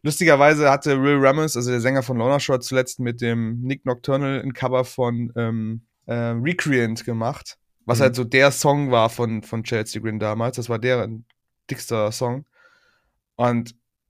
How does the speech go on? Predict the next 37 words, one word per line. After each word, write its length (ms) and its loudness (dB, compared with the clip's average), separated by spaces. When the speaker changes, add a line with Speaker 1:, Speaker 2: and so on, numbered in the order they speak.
Speaker 1:
daran 460 4
sind 200 0
die 120 0
halt 220 4
selber 260 2
nie 160 -2
wieder 180 2
drangekommen. 400 -4
Ich 60 -10
glaub, 100 -2
das 120 -6
letzte 240 -4
Mal, 160 2
wo 120 -2
Chelsea 260 -6
Grin 100 -4
wieder 140 -2
richtig 260 -8
in 260 -6
aller 160 -2
Munde 300 -2
war, 160 0
war 160 6
jetzt 260 0
quasi, 340 2
als 200 -2
sie 40 -12
diesen 200 -4
Sängerwechsel 560 -2
auch 160 -8
hatten, 240 -10
ne? 120 -6
Mit 200 -8
dem, 220 -6
übrigens 440 4
mit 160 0
dem 240 0